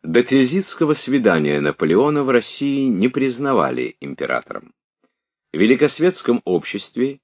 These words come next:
его именовали не иначе, как Буанапарте, или в официальных документах Бонапартий. Тильзитская встреча изменила многое. Наполеон был, наконец, назван императором французов.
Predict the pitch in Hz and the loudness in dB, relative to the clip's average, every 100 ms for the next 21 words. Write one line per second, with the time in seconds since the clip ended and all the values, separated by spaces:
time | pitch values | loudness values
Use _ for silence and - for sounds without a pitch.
0 | _ _ 71 78 110 143 147 135 139 143 | _ _ -2 4 6 6 4 4 4 2
1 | 139 127 120 120 123 - 123 95 87 117 | 2 4 2 0 -2 0 0 2 4 4
2 | 127 127 85 73 65 - 73 64 _ _ | 2 0 0 0 -2 -6 -8 -8 _ _
3 | _ _ _ 95 92 92 78 80 85 - | _ _ _ 0 4 6 4 0 -2 -2
4 | 78 71 67 65 67 80 127 127 120 90 | -4 -4 -6 -8 -6 -4 -2 -2 -2 0
5 | 87 104 - 64 - - 53 - _ _ | -2 -2 0 0 -2 -10 -18 -20 _ _
6 | _ _ _ _ _ _ _ - 110 92 | _ _ _ _ _ _ _ 0 2 4
7 | 95 98 - 98 82 - 120 - 87 69 | 2 -2 0 0 0 0 0 0 -2 -4
8 | 78 82 104 120 135 110 - - - _ | -2 0 0 0 0 0 -2 -12 -20 _
9 | _ _ _ - 92 104 120 127 151 107 | _ _ _ -2 0 2 6 6 4 0
10 | 73 71 69 76 76 - 82 82 78 69 | -2 -4 -4 -4 -4 -6 -2 2 2 0
11 | 76 78 - 92 76 78 71 - 67 65 | -4 -4 -4 -6 -4 -2 -2 -4 -6 -8
12 | - 76 73 65 69 65 98 | -8 -8 -6 -8 -12 -10 -12